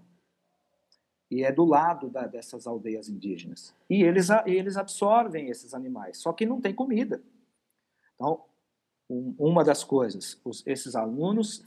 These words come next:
fazem um projeto pra arrecadar ração com as empresas, com os próprios alunos da, da, da escola, da comunidade,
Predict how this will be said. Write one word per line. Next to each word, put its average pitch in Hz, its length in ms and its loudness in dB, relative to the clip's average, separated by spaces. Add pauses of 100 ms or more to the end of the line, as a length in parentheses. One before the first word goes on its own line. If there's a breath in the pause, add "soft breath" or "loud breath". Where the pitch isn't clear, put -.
fazem 139 400 2
um 165 40 -8
projeto 135 720 -4 (380 soft breath)
pra 120 380 2
arrecadar 127 840 0
ração 139 920 -10 (100)
com 110 160 -18
as 104 160 -16
empresas, 110 680 -2
com 110 180 -10
os - 120 -12
próprios 143 540 2
alunos 131 420 -4
da, 117 80 -2 (180)
da, 110 120 -10 (180)
da 107 80 -12
escola, 120 520 -4
da 104 80 -10
comunidade, 120 800 -4